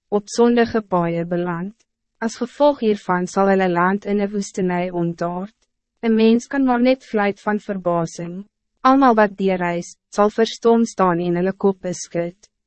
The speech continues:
Soos die oostewind stof opwaai, so sal ek my volk in alle rigtings verstrooi voor hulle vijanden.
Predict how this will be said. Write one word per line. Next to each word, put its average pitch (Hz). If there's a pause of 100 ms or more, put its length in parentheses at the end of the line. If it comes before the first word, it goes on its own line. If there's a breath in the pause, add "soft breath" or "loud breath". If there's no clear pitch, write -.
(100)
Soos 277
die 262
oostewind 247
stof 202
opwaai, 196 (220)
so 226
sal 262
ek 247
my 220
volk 202
in 190
alle 196
rigtings 202
verstrooi 202
voor 202
hulle 180
vijanden. 175